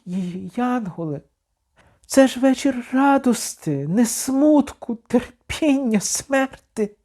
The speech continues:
«Добре, зараз», відказав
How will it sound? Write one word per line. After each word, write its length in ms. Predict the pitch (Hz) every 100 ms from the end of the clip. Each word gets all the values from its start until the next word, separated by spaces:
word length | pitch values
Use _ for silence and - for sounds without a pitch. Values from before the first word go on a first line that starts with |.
| _ _ _ _ _ _ _ _ _ _ _ _
«Добре, 440 | 117 131 123 - - _ _ _ _ _ _ _ -
зараз», 760 | - 160 131 120 - - - _ _ _ _ _ _ _ -
відказав 600 | - - 107 113 104